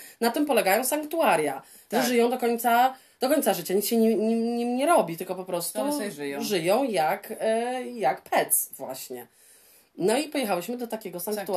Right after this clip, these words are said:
Speaker 2: Sanktuarium.
Speaker 1: które
Speaker 2: Mhm.
Speaker 1: jest w naszych okolicach. Faktycznie tam koło godziny w jedną stronę, ale to nie jakaś wielka wyprawa.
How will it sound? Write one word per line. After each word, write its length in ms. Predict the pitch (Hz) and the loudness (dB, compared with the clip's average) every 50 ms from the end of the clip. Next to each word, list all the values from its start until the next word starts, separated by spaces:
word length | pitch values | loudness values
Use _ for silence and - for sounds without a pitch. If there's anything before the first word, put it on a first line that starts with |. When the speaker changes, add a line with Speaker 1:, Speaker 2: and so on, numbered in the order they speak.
| 165 160 | 2 2
Speaker 2:
Sanktuarium. 300 | 175 202 240 262 262 - | 2 2 0 -2 -4 -6
Speaker 1:
które 180 | - 208 190 202 | -6 -4 -2 -2
Speaker 2:
Mhm. 180 | 220 202 156 147 | -2 -2 -2 -4
Speaker 1:
jest 220 | 151 175 175 185 | -4 -4 -6 -4
w 40 | 185 | 0
naszych 340 | 220 170 - - 214 - 165 | 0 0 0 0 -2 -4 -4
okolicach. 600 | 147 - - 156 147 143 143 - - 214 254 - | -6 -4 -6 -6 -6 -6 -8 -6 -6 -4 -4 -4
Faktycznie 420 | - 294 - - 214 - - 196 | -8 -10 -12 -14 -14 -12 -12 -10
tam 260 | 185 165 160 165 170 | -8 -8 -8 -8 -8
koło 200 | - 180 175 170 | -8 -6 -6 -6
godziny 380 | 170 175 175 170 175 185 165 160 | -6 -8 -10 -8 -8 -10 -10 -10
w 20 | |
jedną 200 | 165 160 165 156 | -10 -8 -10 -10
stronę, 420 | 151 - - 151 139 139 160 208 233 | -10 -10 -10 -8 -8 -6 -4 -2 -2
ale 180 | 247 226 226 220 | -2 -2 -2 -4
to 100 | - 208 | -6 -6
nie 180 | 196 180 170 160 | -6 -6 -6 -6
jakaś 280 | 147 147 151 143 139 | -8 -8 -8 -10 -8
wielka 460 | 147 151 143 147 - 127 131 139 139 | -8 -10 -10 -10 -10 -10 -8 -8 -8
wyprawa. 580 | 139 151 147 147 139 127 127 135 165 220 269 - | -10 -12 -10 -8 -6 -6 -6 -4 -4 -6 -6 -8